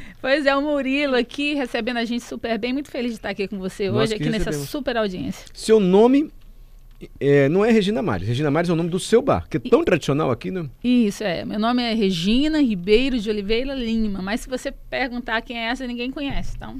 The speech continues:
Speaker 1: se você ah, quem é Regina Mares, aí vai ficar tudo mais fácil.
Speaker 2: Então, o nome do bar é Regina por causa do seu nome. E Mares
Speaker 1: Isso.
Speaker 2: por quê?
Speaker 1: O Mares... Ai, é uma longa história. Eu fui, eu fui
Speaker 2: Conta,
Speaker 1: pra Bahia
Speaker 2: conta.
Speaker 1: fazer uma, <laughs> fazer uma,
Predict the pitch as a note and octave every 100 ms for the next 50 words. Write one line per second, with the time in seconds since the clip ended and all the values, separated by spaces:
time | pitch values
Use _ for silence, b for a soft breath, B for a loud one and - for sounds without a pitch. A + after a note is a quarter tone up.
0 | - - A3+ A#3+ A#3+ - B3+ C4 B3+ C4+
1 | D#4 C#4+ C#4 D4 D4 - C#4 C#4+ C4+ D4
2 | - - A3+ G#3+ - - B3 A3 A3 G#3
3 | G#3 F#3 D3 G3+ G3+ F#3+ E3+ C4 C4+ A#3+
4 | A3 B3+ E3+ C#3 C4+ D4 F4 C4 A3 G#3
5 | B2+ D#2 B B B B B B B B
6 | B B D#4 C#4+ D#4 E4 F#4 F#4 - -
7 | C#4 C4 B3 A#3+ B3 A#3 - G3 G3 G#3+
8 | - A#3 G#3+ G3+ - - - G3+ G3 F#3+
9 | G#3 G3 F#3 G3 F#3+ - - - - A3
10 | G3+ G#3+ G#3 G3+